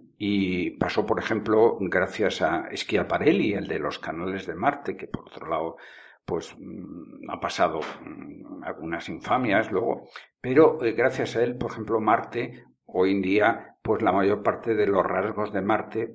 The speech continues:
llevan nombres, eh, latinos, cuando la idea de los británicos era que llevasen todo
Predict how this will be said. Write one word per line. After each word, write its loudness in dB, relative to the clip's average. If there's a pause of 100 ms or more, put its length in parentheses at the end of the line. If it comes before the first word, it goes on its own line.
llevan 2
nombres, -2
eh, -10
latinos, 2 (540)
cuando 4
la 2
idea 4
de 2
los 0
británicos 0
era 4
que -2
llevasen 0
todo 2